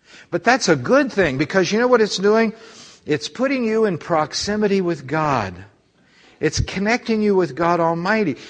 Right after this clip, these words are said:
It's doing exactly what Jesus told us to do here in the Bible. "Spend time with me.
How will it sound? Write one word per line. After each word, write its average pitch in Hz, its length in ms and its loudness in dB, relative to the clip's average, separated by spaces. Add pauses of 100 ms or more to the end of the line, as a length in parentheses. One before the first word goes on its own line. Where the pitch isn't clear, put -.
(140)
It's 170 280 0
doing 226 280 0
exactly 202 480 2
what 185 160 2
Jesus 202 400 -4
told 202 240 2
us - 120 -2
to 170 100 -4
do 180 160 2
here 180 160 -2
in 175 100 -2
the 165 80 -4
Bible. 170 380 2
"Spend 247 500 -4
time 233 360 -2
with 135 200 -4
me. 110 360 -10